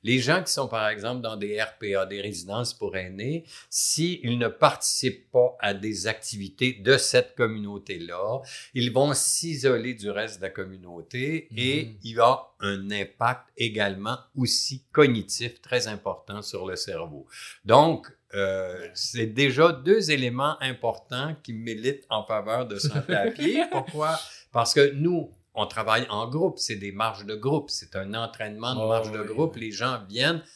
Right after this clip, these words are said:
Speaker 1: en fait, se socialiser quand ils viennent dans nos entraînements.
Speaker 2: Un intérêt commun.
Speaker 1: Et oui, et on les amène à marcher non seulement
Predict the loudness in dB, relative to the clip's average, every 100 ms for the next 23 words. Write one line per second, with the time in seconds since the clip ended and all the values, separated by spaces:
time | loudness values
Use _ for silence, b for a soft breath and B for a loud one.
0 | B -6 -2 -2 -2 -2 -2 -4 -2 0
1 | 2 2 0 0 -4 -2 -2 0 -2 -4
2 | -8 -6 -6 -4 -6 -6 -10 -10 -10 -8
3 | -10 -6 0 2 2 2 2 2 -2 -4
4 | -4 -12 -4 6 8 8 4 2 2 6
5 | 6 6 4 2 2 0 4 2 2 -2
6 | -6 -2 0 0 -2 -2 -2 -2 -2 0
7 | 2 2 2 2 4 4 2 0 0 -2